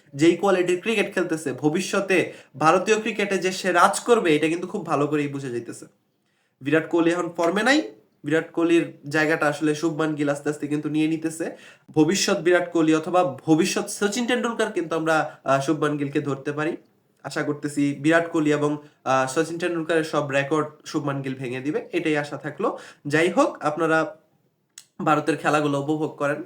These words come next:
বাংলাদেশের খেলা আর কি উপভোগ করবেন? বাংলাদেশ প্রথম ম্যাচ হেরে গেছে এবং পরবর্তী দুইটা ম্যাচ,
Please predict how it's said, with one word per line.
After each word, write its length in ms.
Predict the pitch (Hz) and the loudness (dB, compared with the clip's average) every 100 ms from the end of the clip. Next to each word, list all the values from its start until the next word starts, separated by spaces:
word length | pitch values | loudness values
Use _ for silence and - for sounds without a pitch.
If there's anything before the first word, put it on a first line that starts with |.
| - | -8
বাংলাদেশের 440 | 190 202 190 196 | -6 -4 -4 -6
খেলা 200 | 151 165 | -2 0
আর 100 | 156 147 | 0 -2
কি 100 | 196 | -4
উপভোগ 320 | 185 180 170 160 | -2 -2 -4 -2
করবেন? 260 | 147 147 | -2 -2
বাংলাদেশ 340 | 143 143 143 139 | -2 -4 -4 -6
প্রথম 260 | 160 160 | -6 -4
ম্যাচ 160 | 151 147 151 | -4 -4 -6
হেরে 140 | 135 | -6
গেছে 200 | 135 143 | -6 -6
এবং 220 | 135 135 139 | -6 -6 -6
পরবর্তী 380 | 143 143 143 139 | -4 -4 -6 -6
দুইটা 240 | 143 147 | -6 -4
ম্যাচ, 260 | 135 135 | -6 -6